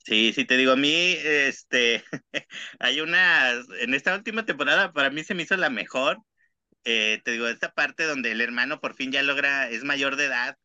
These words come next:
¿no? Y este, pues la parte donde hay un capítulo donde, o sea, todo el mundo le está preguntando que si ya es mayor de edad, porque todos quieren con él, ¿no? O sea, está en la alfombra roja de, de,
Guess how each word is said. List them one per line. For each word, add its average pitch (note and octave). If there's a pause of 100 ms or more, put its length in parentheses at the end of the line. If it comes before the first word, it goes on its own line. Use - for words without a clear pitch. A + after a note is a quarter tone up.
(360)
¿no? A2+
Y A#2
este, F#2+ (580)
pues B2
la A#2+
parte A#2+
donde A2+
hay A#2
un B2+
capítulo C#3+
donde, A#2+ (220)
o A2
sea, G#2+ (160)
todo C#3
el D#3
mundo F3+
le D#3
está C#3+
preguntando D3+
que A#2+
si B2
ya C3+
es D#3
mayor D3+
de D#3+
edad, D#3 (380)
porque C3
todos F3 (220)
quieren G3+
con D3+
él, G#3
¿no? C#3+
O B2+
sea, A#2 (200)
está C#3+
en F3
la G#3+
alfombra F#3+
roja F#3
de, B2
de, B2